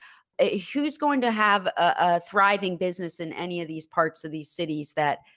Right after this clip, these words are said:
they're just letting mobs take over. It's complete, it, it's just terrible. And so what President Trump is saying,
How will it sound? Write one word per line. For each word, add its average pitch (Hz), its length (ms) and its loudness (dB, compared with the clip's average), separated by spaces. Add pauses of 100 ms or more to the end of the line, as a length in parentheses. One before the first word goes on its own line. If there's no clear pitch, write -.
(140)
they're 165 120 0
just 165 240 -2
letting 165 300 4
mobs 147 340 4
take 175 260 -4
over. 277 420 2
It's - 200 -4
complete, 180 720 -6 (720)
it, 220 160 6
it's 233 240 4
just 262 240 0
terrible. - 800 2 (500)
And 208 200 6
so 214 360 8
what 208 240 4
President 269 380 4
Trump 233 260 2
is - 120 -4
saying, 165 520 2